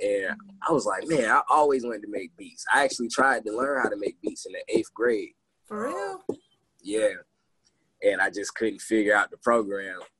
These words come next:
Speaker 1: back then. So
Speaker 2: Right.
Speaker 1: I asked him, uh, I was like, "Hey, man, can you, can you teach me how to make beats as well?" He was like, "Yeah, bro, pull up." So I pulled up, and then I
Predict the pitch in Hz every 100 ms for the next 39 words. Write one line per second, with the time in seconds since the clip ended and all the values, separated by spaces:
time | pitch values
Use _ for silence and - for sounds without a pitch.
0 | _ - 104 87 95 92 85 - 95 85
1 | - _ _ 220 262 196 160 - - _
2 | _ _ _ _ _ - 98 101 120 123
3 | - 113 107 110 107 117 101 95 156 156
4 | 147 156 - 135 160 - 120 156 185 180
5 | 175 170 170 180 190 175 165 160 - -
6 | - 180 151 147 139 - - 131 - 202
7 | - 220 220 196 - _ _ _ _ _
8 | - 90 90 - 127 127 127 143 139 -
9 | 95 90 92 95